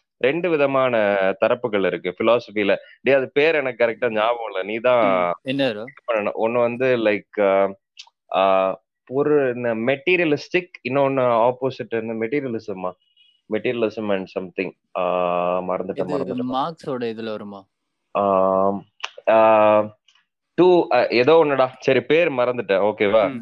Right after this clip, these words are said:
Speaker 1: ஒண்ணு வந்து, ஆ, எ-, என்ன சொல்றது? சயின்ஸ் எல்லாம் இதோடைய அடிப்படையில வரும்னா, ஆ, அ,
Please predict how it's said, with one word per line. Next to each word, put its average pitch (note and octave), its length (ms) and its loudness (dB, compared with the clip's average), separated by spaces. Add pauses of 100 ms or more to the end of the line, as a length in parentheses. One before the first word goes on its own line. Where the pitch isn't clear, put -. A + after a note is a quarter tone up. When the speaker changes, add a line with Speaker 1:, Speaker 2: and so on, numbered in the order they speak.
(340)
Speaker 1:
ஒண்ணு - 260 -14
வந்து, D#3 500 -4
ஆ, A#2+ 420 4 (320)
எ-, B2 340 4
என்ன B2+ 160 0
சொல்றது? G2+ 580 0 (180)
சயின்ஸ் E3+ 300 -4
எல்லாம் B2 280 2
இதோடைய A2+ 720 2
அடிப்படையில G2+ 460 0
வரும்னா, G2 600 0 (480)
ஆ, A#2 340 2 (260)
அ, G#2 300 0